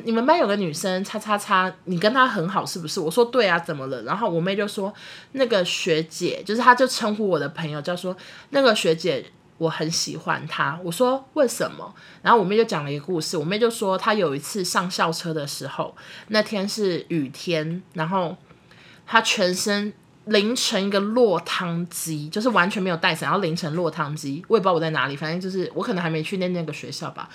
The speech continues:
我不确定。然后一上车已经淋成落汤鸡了，还没有车没有位置坐，因为有一些人就是会想要坐两个位置，或者是包包放在椅子上。所以我妹就是一个落汤鸡，上车没位置坐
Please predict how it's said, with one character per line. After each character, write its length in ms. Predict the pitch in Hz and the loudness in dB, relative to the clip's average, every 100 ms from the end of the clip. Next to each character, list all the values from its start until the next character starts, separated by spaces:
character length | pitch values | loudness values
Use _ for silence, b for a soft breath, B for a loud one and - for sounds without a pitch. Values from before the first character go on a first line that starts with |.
| B B | B B
我 80 | - | -8
不 80 | 143 | -6
确 240 | 143 156 | -4 -2
定。 160 | 156 - B B B B | -4 -8 B B B B
然 140 | 175 | 2
后 320 | 240 233 - - - _ _ _ _ _ B B - | 4 4 2 -10 -20 _ _ _ _ _ B B -2
一 140 | 226 | 0
上 320 | 220 339 240 | 4 6 6
车 220 | 214 240 190 | 2 2 2
已 60 | |
经 200 | 175 269 | 2 2
淋 200 | 214 196 | 2 0
成 240 | 208 190 190 | 0 -2 2
落 200 | 226 170 | 2 2
汤 320 | - 170 165 | 0 -2 -2
鸡 280 | 165 151 147 | -4 -6 -6
了， 200 | 98 - B B B | -8 -14 B B B
还 280 | - 190 190 | -2 2 2
没 240 | 190 196 | 4 4
有 240 | 196 139 - | 4 2 -4
车 600 | - - - 190 175 180 - _ 185 | -2 0 2 2 0 -2 -8 _ 2
没 120 | 233 | 6
有 80 | 190 | 8
位 240 | 214 185 | 6 2
置 120 | 151 | -2
坐， 320 | 139 - 160 | -6 -4 -2
因 60 | 143 | 2
为 100 | 240 | 4
有 120 | 208 | 4
一 40 | 170 | 4
些 140 | 208 | 2
人 160 | 185 165 | 0 0
就 60 | |
是 80 | 196 | -4
会 120 | 196 | -4
想 200 | 190 139 | -2 -4
要 60 | 151 | -4
坐 200 | - 165 | -2 0
两 160 | 139 | 0
个 80 | 139 | -2
位 160 | 156 160 | 0 -2
置， 100 | - | -2
或 140 | 190 | -2
者 40 | 165 | 0
是 100 | 165 | 2
包 160 | 170 | 4
包 140 | 165 165 | 4 2
放 140 | 165 | 0
在 80 | 156 | -4
椅 80 | 127 | -6
子 140 | 127 | -10
上。 240 | 131 - B B B | -8 -10 B B B
所 160 | - 269 | 0 4
以 20 | |
我 160 | 285 190 | 6 6
妹 160 | 220 | 6
就 100 | 220 | 4
是 140 | 226 233 | 2 2
一 80 | 175 | 2
个 80 | 175 | 4
落 200 | 214 175 | 4 4
汤 220 | 190 170 | 2 -2
鸡， 180 | 170 175 | -2 -2
上 280 | - 202 | 4 4
车 240 | 185 196 170 | 4 0 0
没 180 | 170 165 | 0 0
位 120 | 196 | 0
置 120 | 165 | -4
坐 280 | 151 175 | -2 -4